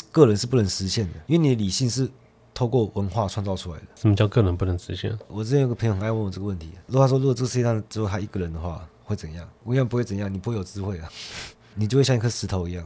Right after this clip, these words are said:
Speaker 1: 你没有他人的意志，你根本没办法确保什么是什么，你没办法产生智慧啊。所以历史一定是集体的，你个人是没办法实现的。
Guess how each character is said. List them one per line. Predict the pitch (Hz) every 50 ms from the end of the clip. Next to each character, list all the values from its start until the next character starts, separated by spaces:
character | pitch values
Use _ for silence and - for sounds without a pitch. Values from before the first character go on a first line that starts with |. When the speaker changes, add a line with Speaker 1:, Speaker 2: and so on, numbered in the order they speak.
| 80 - -
Speaker 1:
你 | - 107 113
没 | 117 139 156
有 | 147 127
他 | - - 123 135
人 | 135 131
的 | 110 110
意 | 107 117 120
志， | 107 - 120 110 98
你 | 95 95
根 | 98 117 143
本 | 131
没 | 123 127
办 | 123
法 | 113
确 | 104 - - 110
保 | 92 90 80 - - -
什 | - - 104
么 | 95
是 | 98 117
什 | 107 95 104
么， | 85 73 - - - - -
你 | 104 110
没 | 107 110 131
办 | 135 120
法 |
产 | - 104 101
生 | 104 104
智 | - 110 101
慧 | 95 101 95 80
啊。 | - 90 - -
所 | - - 165
以 | 156
历 | 151 165
史 | 143 - 123
一 | 113
定 | 107 127 139
是 | 135
集 | - - 107 110 101
体 | - 104
的， | 95 92
你 | 92 95
个 | 98 - 147 139
人 | 120 107 104
是 | 95 113 117
没 | 110
办 | 104 -
法 | 101
实 | 95 - - 85
现 | 80 92 98
的。 | 82